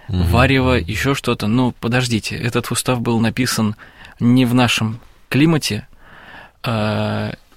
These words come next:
Speaker 2: и написан не для людей, которые живут жизнью большого города,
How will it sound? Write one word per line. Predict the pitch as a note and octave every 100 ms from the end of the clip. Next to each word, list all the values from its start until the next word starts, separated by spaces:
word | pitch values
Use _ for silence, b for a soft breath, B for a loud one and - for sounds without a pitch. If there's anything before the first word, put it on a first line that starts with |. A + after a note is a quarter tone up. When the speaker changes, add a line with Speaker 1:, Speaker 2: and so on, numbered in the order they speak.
| _ _ -
Speaker 2:
и | C3 B2+ A#2+
написан | C#3 C3+ A#2+ B2+ - B2
не | B2
для | A#2+ A#2+
людей, | A2+ A2+ D3
которые | - - A#2+ A2+
живут | G#2+ G#2 B2+ C#3+ -
жизнью | A2+ A#2+ A#2 G#2+
большого | G2+ - G2+ G#2+
города, | B2+ D#3 A2+ G#2